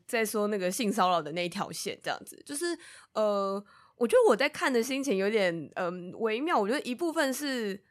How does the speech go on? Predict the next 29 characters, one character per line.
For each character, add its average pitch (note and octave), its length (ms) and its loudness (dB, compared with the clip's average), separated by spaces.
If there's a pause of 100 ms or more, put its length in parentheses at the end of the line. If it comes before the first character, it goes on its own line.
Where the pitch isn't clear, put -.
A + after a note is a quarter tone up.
(140)
我 A#3+ 120 0
其 C4+ 140 -2
实 E4+ 120 -4
蛮 G#3 440 0
高 A#3+ 280 2
兴 B3 300 0
说 G#3+ 200 -2
这 A3 140 -4
部 A3 140 -4
片 A3+ 200 -2
算 A3 200 0
很 E3+ 280 -4
认 G3+ 240 -2
真 F#3+ 200 -2
跟 G3+ 180 -2
很 F#3+ 180 -6
具 A#3+ 180 -8
体 E3+ 220 -10
的 D#3+ 160 -4
描 F3 260 -6
绘 A#3+ 200 0
了 F3+ 200 0 (340)
P A3+ 180 -2
U A#3 120 -2
A A3 200 0
的 G3 180 0
很 E3 220 -6
多， F3+ 540 0
呃， A#2+ 300 -8